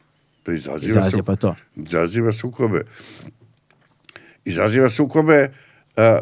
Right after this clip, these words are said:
Speaker 1: do te mere da je, između ostalog, zašto je izraelska armija bila ovako iznenađena od Hamasa, zato što je značajan deo te armije, umesto da bude na frontu na jugu i da štiti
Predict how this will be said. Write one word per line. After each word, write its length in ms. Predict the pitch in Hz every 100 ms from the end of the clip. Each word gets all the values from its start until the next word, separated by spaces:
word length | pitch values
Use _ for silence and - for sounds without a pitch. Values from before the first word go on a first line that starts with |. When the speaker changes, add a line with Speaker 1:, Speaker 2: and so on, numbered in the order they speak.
| -
Speaker 1:
do 220 | 98 117
te 220 | 113 147
mere 360 | 151 151 151 131
da 200 | 131 127
je, 380 | 123 113 110 113 - _ _ _ -
između 500 | 135 151 156 123 131
ostalog, 520 | 127 - 147 135 117
zašto 380 | 104 127 113 123
je 300 | 117 101 92 -
izraelska 540 | 117 127 127 113 113
armija 420 | 113 117 117 101
bila 260 | 92 107 107
ovako 360 | 107 104 113
iznenađena 580 | 107 107 104 107 104 95
od 100 | 92
Hamasa, 600 | - 98 92 90 - 131 139 - - - _ -
zato 280 | 123 -
što 160 | 123 143
je 80 | 123
značajan 500 | 127 170 170 170 131
deo 300 | 143 139 120
te 180 | 123 123
armije, 400 | 113 110 104 113
umesto 320 | 117 110 120
da 100 | 117
bude 260 | 127 127
na 120 | 120 107
frontu 360 | 123 127 120
na 120 | 110
jugu 340 | 107 135 127 113
i 40 |
da 140 | 107 101
štiti 500 | - 143 - 107